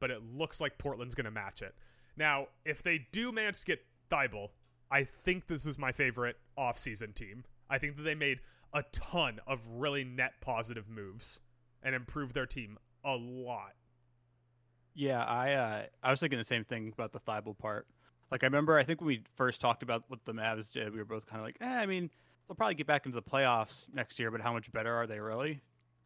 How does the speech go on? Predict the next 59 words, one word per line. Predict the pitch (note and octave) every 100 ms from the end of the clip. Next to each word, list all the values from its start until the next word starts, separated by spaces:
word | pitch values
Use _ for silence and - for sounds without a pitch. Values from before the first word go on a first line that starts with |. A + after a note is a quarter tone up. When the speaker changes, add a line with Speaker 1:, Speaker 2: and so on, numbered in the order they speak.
| _
Speaker 2:
I | B2
feel | E3
like | D#3
the | -
Grant | C3 C#3 B2+
Williams | C3 D#3+ E3+ E3
trade | F3 E3+
helps | D#3+ E3
them | E3
out, | E3+ E3 -
and |
then | B2
if | A#2
they | B2+ C3+
land | B2 A#2 B2 A2+ -
Thybulle | A#2 A2+ G#2+ G2+
as | G2+
well, | A2 G#2
then | G#2
I | G#2
actually | G#2 G#2+ - G#2
really | G#2 G2+
like | G#2+ G2+
the | A2+
Mavs. | B2 D3+ - _ _ _
Speaker 1:
Yeah, | D3 D3
there's, | A#2+ F3 G3+ -
there's | D#3 G#3+
the | C#3 C3
defense | C3 D3+ A#2 -
that | B2
they | A2+
didn't | B2 A2+
get | A#2 A#2
by | A#2
signing | - C3+ A#2 C3
Speaker 2:
Mm-hmm. | A#2+
Speaker 1:
Seth | G#2+ A#2+
Curry. | - C3 A2 A#2+ - - - _ _ _ _ _ _ _ _ _ _ _ _
I | C#3
mean, | D3+
if | D3
you, | D#3 F#3+ F#3 -
if | D3
you | F#3+
run | G3+
out | F#3 C#3
a |
lineup | A#2+ C3 C3 A2+ A2 _ C3+
that | C3+ B2 -
has | C3+ A#2+ A2+ - - _
Kyrie, | - F#3 D3 C#3+ C#3
Luka, | A#2+ C3+ D3
and | B2 A2
Seth | - A#2+
Curry, | - B2+ A2
you | B2+
definitely | D#3 D#3 E3+ D3 B2
need | A2+ A2+ A2+ A#2+